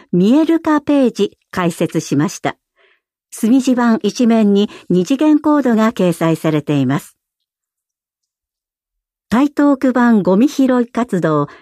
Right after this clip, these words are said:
見える化ページで投稿をチェック。ピリカに投稿された区内のゴミ拾い活動を見ることができる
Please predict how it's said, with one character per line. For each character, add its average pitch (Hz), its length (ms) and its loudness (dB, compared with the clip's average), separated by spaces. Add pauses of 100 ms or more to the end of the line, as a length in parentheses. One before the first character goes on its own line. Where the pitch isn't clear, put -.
(120)
見 190 240 2
え 302 100 2
る 302 140 2
化 262 220 -2
ペ 220 260 0
ー - 20 2
ジ 156 140 -4
で 175 180 -2 (300)
投 233 180 0
稿 220 320 0
を 233 100 0
チ - 180 -4
ェ - 40 -4
ッ - 40 -12 (100)
ク。 - 200 -8 (800)
ピ 311 120 2
リ 320 140 0
カ 254 120 0
に 185 160 2
投 208 220 0
稿 208 240 0
さ 214 160 -2
れ 190 120 -2
た 208 200 -4
区 277 160 0
内 254 220 2
の 185 160 2
ゴ 180 120 0
ミ 247 120 2
拾 302 260 0
い 294 80 0
活 294 260 -2
動 220 340 2
を - 100 -4
見 214 120 2
る 208 120 -2
こ 170 120 -4
と 180 140 0
が 160 140 0
で 165 120 -2
き 185 160 0
る 165 160 0